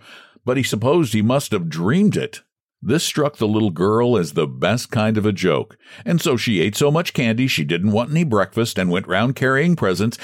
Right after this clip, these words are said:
and had turkey and cranberry for dinner and then went out and sledded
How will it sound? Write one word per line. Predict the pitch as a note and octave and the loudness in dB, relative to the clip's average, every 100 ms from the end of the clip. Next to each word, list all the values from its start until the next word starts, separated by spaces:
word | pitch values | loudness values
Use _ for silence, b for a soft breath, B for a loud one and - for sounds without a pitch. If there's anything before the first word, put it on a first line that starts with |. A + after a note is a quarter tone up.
| B | B
and | - G2 | -2 0
had | E2 | 0
turkey | - E2+ D#2+ A#2 | -2 -4 0 0
and | D3 | 0
cranberry | - C3 C3+ C3+ C3 D3+ | 0 0 2 2 2 2
for | E3 | 0
dinner | A2+ G2 A2 B B | 0 0 0 B B
and | A2 | 0
then | G2+ F2+ F2 | 0 0 0
went | G#2 C#3 | 0 2
out | C#3+ D#3+ | 2 2
and | F#3 | 2
sledded | F#3 E3 C#3+ C3 C#3+ | 0 2 2 2 -2